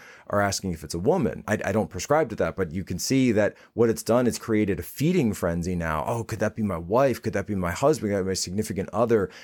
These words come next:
And you're playing on this fear. You're using this fear of, as you just said, this Eman-, you know, Emmanuel Goldstein is out there. We've f-, found one of his agents on footage. We've got to uncover them. Please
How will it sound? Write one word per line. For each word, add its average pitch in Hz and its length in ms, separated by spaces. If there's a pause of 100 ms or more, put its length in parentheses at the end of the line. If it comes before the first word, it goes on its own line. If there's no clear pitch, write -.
(120)
And 117 160
you're 110 120
playing 127 600
on 110 380
this 90 180
fear. - 540
You're 107 140
using 123 400
this 104 160
fear 123 440
of, 98 400 (100)
as 87 180
you 98 40
just 101 200
said, 117 320 (300)
this 101 120
Eman-, 104 420
you 113 180
know, 92 100
Emmanuel 117 500
Goldstein 107 460
is 82 100 (100)
out 113 240
there. 110 120
We've 90 320
f-, - 60 (200)
found 123 360
one 110 120
of 98 60
his 95 200
agents 113 440
on 92 160
footage. 113 580 (220)
We've 98 160
got 117 240
to 110 140
uncover 104 440
them. 98 400 (240)
Please 123 560